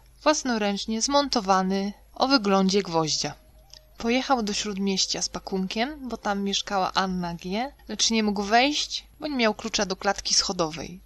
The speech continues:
więc czekał, aż ktoś będzie wychodził albo wchodził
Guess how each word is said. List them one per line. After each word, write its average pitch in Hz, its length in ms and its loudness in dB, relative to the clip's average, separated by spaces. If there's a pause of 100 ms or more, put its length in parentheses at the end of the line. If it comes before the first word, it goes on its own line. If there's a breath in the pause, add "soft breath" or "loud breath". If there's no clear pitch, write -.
więc 254 300 0
czekał, 208 540 0 (160 loud breath)
aż - 240 0
ktoś 220 420 -2
będzie 202 280 0
wychodził 208 560 -2
albo 185 220 -2
wchodził 226 560 -6